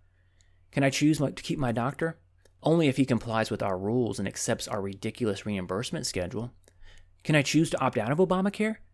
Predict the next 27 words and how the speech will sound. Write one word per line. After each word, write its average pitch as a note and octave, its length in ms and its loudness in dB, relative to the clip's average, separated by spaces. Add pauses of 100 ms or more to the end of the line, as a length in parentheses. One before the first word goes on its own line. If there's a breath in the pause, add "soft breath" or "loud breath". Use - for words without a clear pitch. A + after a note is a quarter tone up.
(520)
"Oh, D#4+ 140 2
sure, E3+ 500 2 (340)
if - 140 0
you G2 80 -2
pay G2+ 200 0
a E2+ 60 0
fine." E3 500 -2 (1000)
"Can E3+ 120 4
I D#3 80 4
choose F3 240 0
to - 60 -6
keep G3 140 -2
my D#3 120 0
current D#3 280 -4
health B2+ 300 -2
insurance F#3+ 400 -2
plan?" G3+ 380 -4 (240)
"Sure, F#2 680 2 (320)
if A#2+ 140 -6
you A2 100 4
want, A2+ 340 4 (300)
but A2 260 4
the G#2+ 100 0
dirty G#2 280 4
little G#2 160 6
secret B2+ 380 4
is, D3 240 4